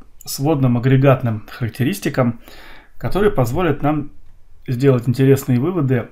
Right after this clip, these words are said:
опираясь на наши данные. Мы уже неплохо продвинулись в этой области, и, э, если вы не смотрели две предыдущих серии,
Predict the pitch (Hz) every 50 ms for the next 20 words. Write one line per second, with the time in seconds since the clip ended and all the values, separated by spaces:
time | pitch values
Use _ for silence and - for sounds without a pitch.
0 | - - - 131 - 127 127 139 143 135 135 - 117 120 120 117 - - 123 120
1 | 127 110 104 104 101 104 107 - - - - - - - - - - - - -
2 | - 170 190 180 160 147 151 160 156 151 143 139 147 147 139 135 - 135 123 113
3 | - - - - 131 135 135 120 120 123 120 135 160 185 180 - - - 147 147
4 | 151 147 - 160 160 156 143 143 135 135 - - - 127 120 - - - - 143
5 | 143 147 143 139 135 135 - - - - - - - - - _ - - 123 127
6 | 123 120 120 120 120 123 123 135 135 135 - 143 131 135 131 131 131 - 139 131
7 | 131 143 135 127 123 113 127 131 131 - 120 113 123 117 120 123 113 - - 110
8 | 98 - - - - - 190 214 220 160 131 -